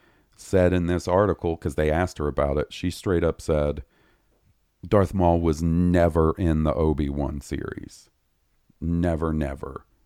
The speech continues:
in the Obi-Wan series as far as she has been involved." And it seems like she's been involved fairly early on, at least since it was changed from a movie or series of movies to a s-,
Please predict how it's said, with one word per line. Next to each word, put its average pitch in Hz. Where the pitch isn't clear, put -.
in 87
the 78
Obi-Wan 71
series 69
as 82
far 82
as 76
she 87
has 76
been 76
involved." 71
And 76
it -
seems 143
like 82
she's 85
been 76
involved 69
fairly 120
early 82
on, 76
at -
least 87
since -
it 82
was 76
changed 78
from 73
a 73
movie 73
or 69
series 69
of 67
movies 67
to 78
a -
s-, -